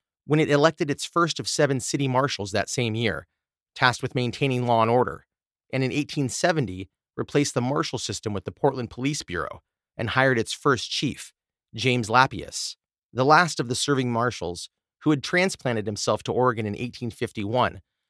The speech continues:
or more accurately, that was when he fled to the Pacific Northwest. Before that,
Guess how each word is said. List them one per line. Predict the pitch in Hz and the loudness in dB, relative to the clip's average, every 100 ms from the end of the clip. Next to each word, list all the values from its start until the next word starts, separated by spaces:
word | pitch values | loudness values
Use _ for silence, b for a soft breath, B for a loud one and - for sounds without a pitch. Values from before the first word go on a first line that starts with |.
| _ | _
or | 117 120 | 2 2
more | 120 117 - | 4 2 4
accurately, | 151 - 117 - 98 95 _ _ _ | 4 4 -2 -2 -6 -8 _ _ _
that | 135 123 | 2 2
was | 127 | 2
when | 127 | -2
he | 120 | -2
fled | 104 - 131 104 | -4 2 4 4
to | 95 | -2
the | 87 | -10
Pacific | 98 104 95 92 | -8 -8 -8 -6
Northwest. | 87 95 104 71 - - _ _ _ _ _ _ _ _ _ _ _ _ _ - | -6 0 0 -2 -10 -16 _ _ _ _ _ _ _ _ _ _ _ _ _ -4
Before | 127 - 214 | -2 2 4
that, | 170 175 135 | 6 4 2